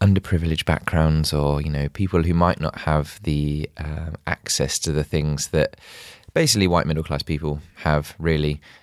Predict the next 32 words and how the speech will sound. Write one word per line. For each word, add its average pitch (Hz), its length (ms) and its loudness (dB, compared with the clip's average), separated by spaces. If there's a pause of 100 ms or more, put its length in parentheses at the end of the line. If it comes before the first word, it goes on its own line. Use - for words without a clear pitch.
(160)
uh, 73 220 2
for - 140 -4
architecture, - 520 -2
it 73 220 0
seems 80 240 0
to - 60 -10
be 78 100 2
the 78 80 0
predominant 78 640 0
way 78 180 4
of - 160 -4
doing 76 300 4
it, - 180 -2
is 80 480 2 (760)
that 120 180 2
kind 165 140 4
of 160 60 2
final 143 260 2
stepping 95 360 0
stone 78 460 2
of, 78 500 -2
she, 104 240 2
she 110 200 0
calls, 107 260 4
she 107 180 2
describes 104 420 2
it - 40 2
as - 80 0
critical - 340 0
thinking, 78 560 0
and 80 260 4
just - 300 0